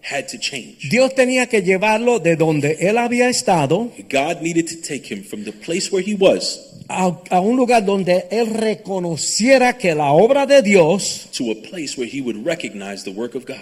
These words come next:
Speaker 2: y la gloria de Dios se iban a manifestar en su vida.
Speaker 1: And where he would recognize the glory of God being manifested in his life.
Speaker 2: Y, y Moisés tuvo que reconocer el momento.
Speaker 1: And what that required is that Moses would have to know the moment.
Speaker 2: No es la semana que viene o el año que viene, es ahora,
Speaker 1: It's
Speaker 2: ya.
Speaker 1: not next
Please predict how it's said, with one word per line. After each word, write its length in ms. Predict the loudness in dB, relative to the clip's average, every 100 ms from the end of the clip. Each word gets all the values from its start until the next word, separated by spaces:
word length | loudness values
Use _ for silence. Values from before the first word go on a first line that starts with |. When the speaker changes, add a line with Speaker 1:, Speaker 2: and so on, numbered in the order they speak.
| -8
Speaker 2:
y 140 | -2 0
la 160 | 0
gloria 380 | 2 2 2 2
de 140 | 2
Dios 220 | 4 2 0
se 100 | -2
iban 200 | -4 -4
a 40 |
manifestar 580 | -4 -2 -2 -2 0 -2
en 80 | 0
su 160 | 0
vida. 280 | 2 0 -2 -8
Speaker 1:
And 160 | -8
where 160 | -6 -6
he 120 | -6
would 220 | -8 -6 -6
recognize 580 | -8 -8 -12 -12 -12
the 100 | -12
glory 440 | -10 -4 -2 0 -2
of 100 | -2
God 320 | -2 -2 -4
being 200 | -4 -4
manifested 640 | -2 -4 -4 -6 -6 -8
in 100 | -10
his 120 | -12
life. 280 | -12 -14 -10
Speaker 2:
Y, 440 | -2 -2 -2 -2 0
y 40 |
Moisés 480 | 0 0 0 0 -2
tuvo 240 | 0 2 2
que 120 | 0
reconocer 840 | -4 -6 -4 -4 -2 -4 -4 -12 -6
el 160 | -2
momento. 800 | -2 -2 -2 -2 2 0 0 -8 -20 _ _ _ _ -12
Speaker 1:
And 440 | -10 -10 -14 -20 -16
what 280 | -4 -2
that 180 | -2 -4
required 600 | -6 -10 -6 -4 -4 -6 -8
is 140 | -10
that 160 | -8 -6
Moses 480 | -4 -2 -4 -6 -10
would 120 | -12
have 220 | -12 -12
to 60 | -10
know 220 | -6 -6
the 100 | -4
moment. 500 | -4 -4 -6 -8 -6
Speaker 2:
No 120 | 0 2
es 120 | 2
la 100 | 2
semana 380 | 0 -2 -4 -4
que 140 | -2
viene 400 | 0 0 0 2
o 80 | 2
el 80 | 2
año 200 | 0 -2
que 100 | -2
viene, 180 | 0 -2
es 60 |
ahora, 420 | 2 4 4 2 -4
Speaker 1:
It's 120 | 0
Speaker 2:
ya. 140 | 2
Speaker 1:
not 80 | 2
next 200 | -4 -6